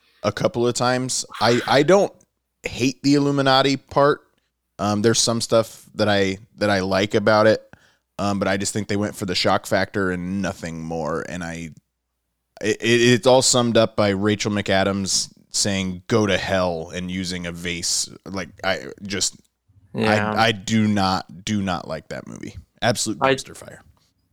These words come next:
Speaker 2: I do like the scenes between Rachel McAdams and Benedict. I thought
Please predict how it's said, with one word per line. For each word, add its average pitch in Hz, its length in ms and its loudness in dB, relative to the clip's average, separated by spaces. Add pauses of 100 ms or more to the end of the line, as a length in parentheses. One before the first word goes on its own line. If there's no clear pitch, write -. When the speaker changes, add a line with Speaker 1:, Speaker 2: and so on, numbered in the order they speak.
Speaker 2:
I 143 120 4
do 160 200 6
like 156 200 6
the 131 60 0
scenes 123 280 2
between 113 300 0
Rachel 110 760 2
McAdams 110 640 0
and 117 180 2
Benedict. 113 440 4
I 120 80 0
thought 117 320 2